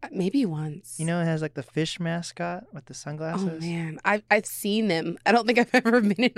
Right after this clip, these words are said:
Speaker 1: one.
Speaker 2: Mm, their burritos are to die for.
Speaker 1: Really?
Speaker 2: It's like, uh, Jimmy, Jimmy John's of burrito
Speaker 1: <laughs>
Speaker 2: making.
Speaker 1: Jimmy John's.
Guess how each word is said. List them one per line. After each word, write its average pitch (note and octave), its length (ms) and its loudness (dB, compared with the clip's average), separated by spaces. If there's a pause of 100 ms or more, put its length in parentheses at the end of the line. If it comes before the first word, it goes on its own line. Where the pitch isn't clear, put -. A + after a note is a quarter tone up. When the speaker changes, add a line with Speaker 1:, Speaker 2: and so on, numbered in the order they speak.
(120)
Speaker 1:
one. - 140 2
Speaker 2:
Mm, D#3+ 420 0 (100)
their C#3 140 -8
burritos C3+ 460 -6
are A#2+ 40 -16
to A#2 120 -18
die B2 420 -14
for. G3 80 -12
Speaker 1:
Really? F#3+ 440 -6 (140)
Speaker 2:
It's E3 200 -6
like, F#3+ 240 -2
uh, - 800 -4 (140)
Jimmy, E3 400 -6 (260)
Jimmy D#3 300 -6
John's D3+ 580 -8
of C#3+ 280 -8 (120)
burrito C#3+ 360 -6
Speaker 1:
<laughs> - 20 -12
Speaker 2:
making. A#4 160 -4 (520)
Speaker 1:
Jimmy E4 400 6
John's. F4 760 0